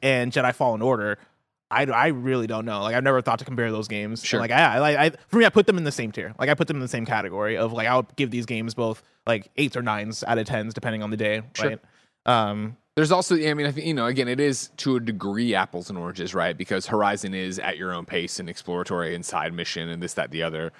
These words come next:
Speaker 2: Whereas I
Speaker 1: Mm-hmm.
Speaker 2: feel like Star Wars, while giving you open environments, is pushing you on Cal's tail and giving you a, va-, it is a narrative-based game. And I guess that's a lie to a degree, right? 'Cause so is Horizon. But I felt like there was lef-, less, "I'm gonna go take a side mission. I'm gonna go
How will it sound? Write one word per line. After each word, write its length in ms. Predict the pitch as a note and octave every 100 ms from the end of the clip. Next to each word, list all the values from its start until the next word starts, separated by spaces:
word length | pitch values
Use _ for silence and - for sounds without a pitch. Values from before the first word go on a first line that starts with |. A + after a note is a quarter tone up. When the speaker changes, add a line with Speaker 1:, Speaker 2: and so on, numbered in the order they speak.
| _ -
Speaker 2:
Whereas 200 | A2 G2
I 40 |
Speaker 1:
Mm-hmm. 100 | A2+
Speaker 2:
feel 140 | A2+
like 100 | F2+ -
Star 280 | A2 G#2
Wars, 220 | F#2+ F#2 G#2
while 160 | A2
giving 220 | G#2+ A2 G2+
you 120 | G#2
open 180 | G2+ G2
environments, 520 | F#2 G#2 G2 F2 -
is 180 | F#2+ F#2
pushing 380 | - A2 - F#2
you 200 | F2+ E2+
on 140 | E2+
Cal's 340 | - D#2 D2+ -
tail 420 | D#2+ C#2 C2 - _ _
and 140 | - F#2+
giving 240 | G2 F2+
you 120 | E2
a, 60 | E2+
va-, 220 | E2+ - G2+ G#2+
it 80 | A2
is 140 | F#2
a 80 | F2+
narrative-based 680 | F#2 F2+ F2 E2+ - D#2+ -
game. 160 | F#2
And 60 | A#2+
I 60 |
guess 140 | A#2+ A2
that's 220 | F2+ - - -
a 60 | F2+
lie 240 | F2 F2
to 100 | F2
a 60 | F2
degree, 300 | F2 F2 E2
right? 180 | E2 D#2+
'Cause 160 | G2+
so 160 | - F2
is 160 | F2 - -
Horizon. 400 | G#2 F2 F2 G#2
But 100 | F3
I 40 |
felt 160 | G#3+ E3+
like 80 |
there 100 | C#3+
was 140 | C3+ G#2
lef-, 340 | A#2 G2 - -
less, 360 | A#2 E2+ - - _ _ -
"I'm 60 | F3
gonna 80 | E3+
go 60 |
take 140 | A2 G2+
a 40 |
side 220 | A2+ C#3 G2+
mission. 260 | E2 -
I'm 60 | G#2+
gonna 100 | B2
go 300 | G#2 F#2